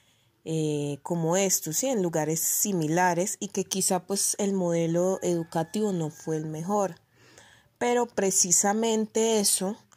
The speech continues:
los va a motivar a reflexionar en torno a las problemáticas educativas que tiene Colombia. Y desde allí, desde su papel como educadores, tienen el reto de empezar a transformar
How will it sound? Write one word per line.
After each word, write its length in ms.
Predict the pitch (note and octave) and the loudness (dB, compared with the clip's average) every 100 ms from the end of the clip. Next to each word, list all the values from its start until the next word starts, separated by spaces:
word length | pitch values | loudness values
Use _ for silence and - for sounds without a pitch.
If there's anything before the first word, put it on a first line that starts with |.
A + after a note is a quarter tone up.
| _ _ - | _ _ -6
los 260 | F#3+ F#3 E3+ | 2 2 2
va 240 | E3+ E3 | 0 0
a 40 | |
motivar 800 | E3+ F3+ F#3 G#3+ A3+ G#3 F#3 G#3 - | 0 -2 -4 -2 2 4 4 0 -6
a 100 | E3 | -4
reflexionar 800 | E3 D#3+ E3+ E3 - D#3+ D#3+ D#3+ | -2 -2 -2 0 0 0 -2 -2
en 140 | F3+ | -4
torno 600 | F#3+ - F#3+ F3 E3+ E3+ | -6 -2 0 0 0 0
a 220 | E3 E3 D#3+ | 0 0 0
las 440 | E3 D#3+ D#3+ D#3+ | 0 0 -2 -4
problemáticas 920 | - F3 E3 E3 E3 D#3+ F#3 G#3 F#3+ | -2 0 4 4 2 0 -2 -4 -2
educativas 680 | F3+ D#3 - D3+ D3+ D3+ E3+ | -2 -2 -4 -8 -6 -6 -6
que 100 | F#3 | -8
tiene 300 | - D3+ C#3+ | -8 -8 -8
Colombia. 720 | - E3+ G3 G#3 F3+ C#3+ D#3+ - - - - - - _ _ - | -10 -4 0 2 0 -4 -12 -18 -20 -20 -20 -20 -20 _ _ -2
Y 140 | A#3+ | 4
desde 280 | A#3 A#3 A#3+ | 4 4 4
allí, 400 | A#3 G#3+ A3 A3+ | 2 2 0 -2
desde 300 | G3 F#3+ F#3 | 0 0 2
su 140 | F3+ F3 | 0 0
papel 400 | - F3+ F3+ E3+ | -2 -2 -2 -2
como 260 | G3+ G#3+ | -2 0
educadores, 1080 | G#3 F#3 F3+ E3 - E3 E3+ G#3+ G#3+ G#3+ - - _ _ - | 0 2 0 -2 -2 0 2 2 0 -2 -4 -8 _ _ -4
tienen 340 | G3+ G3 G#3+ | 0 2 4
el 120 | G#3 | 2
reto 340 | F3+ F3+ E3 F3 | 2 0 0 0
de 60 | |
empezar 400 | F#3+ F#3+ E3+ D#3+ | -2 0 -2 0
a 100 | D#3 | -2
transformar 760 | D#3+ F#3+ F3+ - D3+ D3+ D3+ D3 | -4 -4 -6 -4 -4 -2 -4 -6